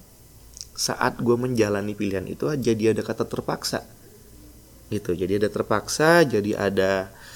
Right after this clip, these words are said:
konsekuensi yang cukup berat yang harus gue ambil. Waktu itu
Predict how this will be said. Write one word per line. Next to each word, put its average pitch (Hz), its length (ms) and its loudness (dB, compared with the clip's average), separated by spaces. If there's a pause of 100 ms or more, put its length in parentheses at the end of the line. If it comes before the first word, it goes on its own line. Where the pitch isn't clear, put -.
(760)
konsekuensi 165 1120 2 (280)
yang 131 160 4
cukup 131 320 -2
berat 123 240 2
yang 120 160 -4
harus 120 160 -2
gue 113 120 4
ambil. 113 480 2
Waktu 98 240 0
itu 143 520 6